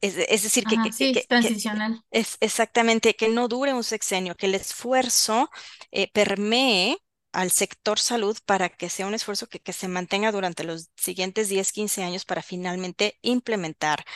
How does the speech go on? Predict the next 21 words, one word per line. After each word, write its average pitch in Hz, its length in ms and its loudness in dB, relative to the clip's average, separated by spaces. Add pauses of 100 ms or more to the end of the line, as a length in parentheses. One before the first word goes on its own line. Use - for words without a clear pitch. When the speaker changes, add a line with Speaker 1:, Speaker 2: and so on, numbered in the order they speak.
(400)
Speaker 1:
eh, 175 220 -4
este, 160 340 -4
las 147 160 -2
pruebas, 214 400 6
la 175 80 -2
infraestructura, 180 800 -2
la 165 100 -2
educación 165 760 -4 (320)
y 180 100 0
el 165 120 0
acceso, - 880 4 (180)
¿no? 160 240 -12
a, 165 200 -2
a, 160 300 -6
a 160 40 -4
esta 160 260 -4
información, 156 720 -8 (100)
existencia 190 580 -2
de 185 80 0
pruebas 175 280 2
genéticas. - 800 -4